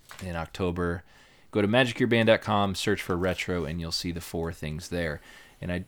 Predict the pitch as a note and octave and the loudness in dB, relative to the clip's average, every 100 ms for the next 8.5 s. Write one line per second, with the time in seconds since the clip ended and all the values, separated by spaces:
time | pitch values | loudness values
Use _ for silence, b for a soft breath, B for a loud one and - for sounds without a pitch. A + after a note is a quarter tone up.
0 | _ B2+ D#3+ D#3+ D3 C3 B2 A2+ - G#2 | _ -4 -2 2 2 2 2 0 -2 -2
1 | G#2 F#2 A#2 D#3+ G#3 C#3+ A#2 A2+ A#2 A#2 | -2 0 4 4 4 2 2 2 2 0
2 | - B2 A2 - A#2 A2+ A2 G2+ F#2 G2 | 0 0 0 0 -2 0 0 -2 -6 0
3 | A#2+ C#3 A#2 G#2+ A2 - G2 F#2 F2 F2+ | 2 2 2 0 0 2 2 2 -2 -2
4 | F#2+ F#2 F#2 F#2 F2 D2+ E2 D#2+ D2+ F#2 | -2 -2 -2 -4 -4 -6 -6 -6 -6 -6
5 | B2 A#2+ A2 A2+ G#2+ G2+ D2 F#2 F#2+ A2+ | -4 -2 -2 0 0 -2 -4 -4 0 0
6 | G#2+ A2 - E2 F#2+ G2+ F#2+ F2+ - F#2 | 0 -2 -4 -2 0 2 0 -2 -2 -2
7 | - F2+ E2+ - - A2+ - A2 F2+ F#2 | -2 -4 -4 -2 -2 -2 -2 -2 0 0
8 | G#2+ A2 E2+ E2 G#2 | 0 0 0 0 -2